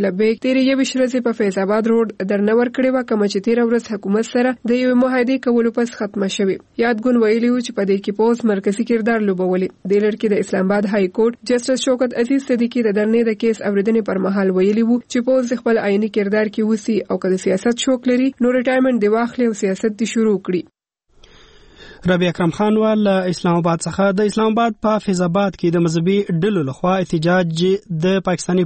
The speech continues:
Speaker 2: پوځ د ضمانت او د قانون د وفاقي وزیر زاهد حمید پر استعفا پای ته ورسید، خو ځینې پوښتنې تر شا پرېښودې. مثلاً دا چې آیا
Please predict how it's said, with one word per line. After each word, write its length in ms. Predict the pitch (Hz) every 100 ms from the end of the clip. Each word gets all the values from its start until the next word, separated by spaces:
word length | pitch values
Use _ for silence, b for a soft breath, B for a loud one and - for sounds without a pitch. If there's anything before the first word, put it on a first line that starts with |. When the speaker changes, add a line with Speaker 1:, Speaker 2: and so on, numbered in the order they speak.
| -
Speaker 2:
پوځ 260 | 208 196 156
د 120 | 156
ضمانت 420 | 151 160 185 202 208
او 40 | 202
د 160 | 202 -
قانون 280 | 185 208 208 165
د 100 | 160
وفاقي 400 | - 175 208 190
وزیر 280 | 156 170 156
زاهد 220 | 151 156
حمید 240 | 170 190 - B B -
پر 180 | 160 147
استعفا 380 | - 165 190 190 _ -
پای 200 | 180 139
ته 100 | 151 156
ورسید، 420 | 139 185 175 B B B -
خو 180 | 214 208
ځینې 240 | 208 208 202
پوښتنې 440 | 180 208 208 196
تر 100 | 185 -
شا 140 | 190 160
پرېښودې. 420 | 156 135 151 165 180 B B B
مثلاً 360 | 196 214 214 208
دا 140 | 208
چې 140 | 180 175 -
آیا 260 | 202 175